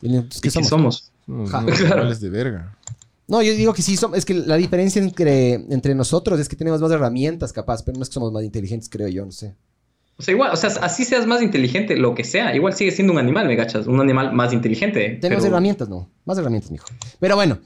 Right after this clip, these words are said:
Speaker 1: de ahí otro caso, y este ya es el último, ¿ya? Es un man que se llama Bill Morgan. Con el Ralph les tenemos preparados un videito.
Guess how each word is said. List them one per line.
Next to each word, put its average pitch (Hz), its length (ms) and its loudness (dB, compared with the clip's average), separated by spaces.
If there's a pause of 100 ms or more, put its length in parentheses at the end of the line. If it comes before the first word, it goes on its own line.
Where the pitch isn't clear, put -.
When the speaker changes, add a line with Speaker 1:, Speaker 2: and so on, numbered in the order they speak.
(220)
Speaker 1:
de 208 100 2
ahí 277 320 2
otro 220 300 0
caso, 196 240 2
y 156 80 2
este 160 180 0
ya 147 120 2
es 131 80 0
el 113 100 -2
último, 104 380 -8 (480)
¿ya? 117 240 -6 (560)
Es 202 180 0
un 202 100 4
man 202 220 2
que 190 120 -6
se 170 120 -6
llama 190 580 0
Bill 185 500 -2 (160)
Morgan. 139 800 0 (340)
Con 139 160 0
el 131 80 2
Ralph 156 220 4
les 147 140 2
tenemos 139 260 2
preparados 120 380 0
un 113 80 2
videito. 107 420 -4